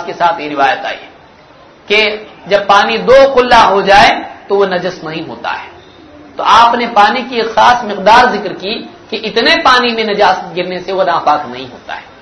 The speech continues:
اگر اس سے کم ہو تو نجس ہو جاتا ہے۔ کیوں؟ اس لیے کہ آپ دیکھیں، کتے کے بارے میں آپ نے فرمایا کہ اگر تمہارے برتن میں کتا پا-، منہ ڈال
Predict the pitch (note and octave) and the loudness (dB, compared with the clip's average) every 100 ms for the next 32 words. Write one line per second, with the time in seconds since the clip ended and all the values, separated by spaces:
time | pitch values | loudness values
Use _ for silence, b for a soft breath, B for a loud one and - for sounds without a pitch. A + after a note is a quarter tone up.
0 | - - F3 F#3 F#3+ - F3+ - F#3+ G3 | -20 -6 -2 -2 -4 -4 -6 -2 -2 0
1 | G#3 G#3 B3+ - - - - - - - | 0 2 4 4 2 -8 -18 -20 -20 -10
2 | C#3+ C#3+ D3+ G3 G#3+ G#3 G3+ F3 - - | -8 -8 -6 -2 0 0 0 -2 -4 -12
3 | - - - - A3 D4 G4+ - - - | -20 -20 -20 -2 2 2 -2 -10 -18 -18
4 | - F#3 G3+ A3+ A3 F#3+ G3 F3+ A3+ A3+ | -10 -6 -4 -2 0 2 2 0 -4 -4
5 | G#3+ G3+ A3+ A3 G3 F#3+ G#3 G#3 G3 G#3 | -6 -4 -2 0 2 4 4 4 0 0
6 | G3 F3 F3+ A#3+ C4+ - - - A3 G#3 | -4 -4 0 2 0 -4 -16 -4 0 0
7 | G#3+ G#3+ A3 A3 G3+ G3 A3+ A3+ A3+ - | -2 2 2 4 0 -2 -6 -6 -8 -2
8 | G#3+ G#3 G3 G3+ A#3+ A3+ G#3+ | 0 2 0 0 0 4 4